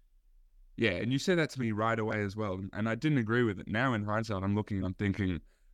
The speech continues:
uh, uh, maybe it was just a fine win, but there was no indicator that that was gonna be any sort of turning point. The, the issue now is that they've lost a whole bunch of games, a lot of them at home as well, so they're not even stacking up some of these home wins. Like,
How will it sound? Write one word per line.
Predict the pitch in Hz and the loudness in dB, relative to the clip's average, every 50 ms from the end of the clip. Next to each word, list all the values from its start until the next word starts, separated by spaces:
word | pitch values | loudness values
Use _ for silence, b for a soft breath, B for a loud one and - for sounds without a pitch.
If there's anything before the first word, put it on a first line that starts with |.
| - - | -14 -10
uh, | - 104 98 - | -10 -8 -4 -2
uh, | 101 113 87 - - - - - | -4 -4 -4 -6 -14 -20 -8 -2
maybe | - 113 127 139 135 | 2 4 4 6 6
it | 127 | 6
was | 120 113 | 4 4
just | - 107 - - | 2 -2 -6 -6
a | - | -8
fine | - - - - 95 92 98 107 110 107 | -10 -8 -4 -2 0 0 2 2 2 2
win, | 110 123 147 160 | 2 2 2 2
but | 120 101 95 92 - - | 2 0 -2 -2 -4 -4
there | - 107 | -2 -2
was | 104 101 | 0 2
no | 107 113 117 113 113 110 107 101 92 78 - - _ _ - - - | 2 2 4 4 4 2 2 0 -2 -6 -10 -16 _ _ -20 -16 -4
indicator | - 113 117 120 117 - 117 101 95 98 95 | -2 0 2 2 2 2 2 2 2 0 0
that | 92 | -2
that | 92 69 | -2 -4
was | 78 101 | -6 -6
gonna | - 113 104 | -6 -4 -4
be | 95 104 101 98 | -2 -2 -2 -2
any | - 98 104 | -2 -2 -2
sort | 101 - 107 95 | -2 -2 -4 -6
of | 95 87 - _ - | -6 -8 -12 _ -6
turning | - 110 113 127 120 | -2 0 2 2 0
point. | 107 - 107 90 - - - _ _ - - _ - _ | 0 -2 -4 -6 -6 -8 -12 _ _ -20 -20 _ -18 _
The, | - 107 110 | -6 -4 -2
the | - 113 110 - | 0 0 2 2
issue | 139 165 - 135 120 | 2 2 2 2 2
now | 110 110 120 127 120 107 | 4 4 4 2 2 2
is | 101 95 | 0 0
that | 98 92 85 | -2 -2 -2
they've | - - 95 | -4 -4 -4
lost | 87 101 104 107 - - | -2 -4 -4 -4 -6 -8
a | 90 - - - | -12 -12 -12 -8
whole | - 110 113 | -6 -4 -2
bunch | 117 131 123 - | -2 -2 -2 -2
of | 135 117 | -2 -2
games, | 113 95 90 76 90 113 - - _ _ - - - | 0 -2 -2 -2 -4 -6 -8 -12 _ _ -20 -12 -8
a | - 101 | -4 0
lot | 101 104 113 | 0 0 0
of | 135 135 127 | 0 0 0
them | 147 147 127 | 2 2 2
at | - | 0
home | - - 117 123 131 117 107 | -2 -2 -2 0 0 0 0
as | 90 | 0
well, | 101 117 107 107 | -2 -2 -2 -4
so | - - | -4 -4
they're | 101 107 | -4 -4
not | 113 127 143 | -2 0 0
even | 151 143 131 110 | 0 0 -2 -4
stacking | - - - 117 110 - - 110 | -4 -4 -4 -6 -4 -2 -2 0
up | 104 95 - - - | 0 0 -2 -4 -8
some | - - 113 113 | -2 0 0 2
of | 107 101 | 2 2
these | 104 95 92 | 0 0 0
home | 110 98 110 127 117 | 0 0 0 0 0
wins. | 98 90 82 92 90 | 0 -2 -2 -2 -2
Like, | 98 101 - | -2 -2 -2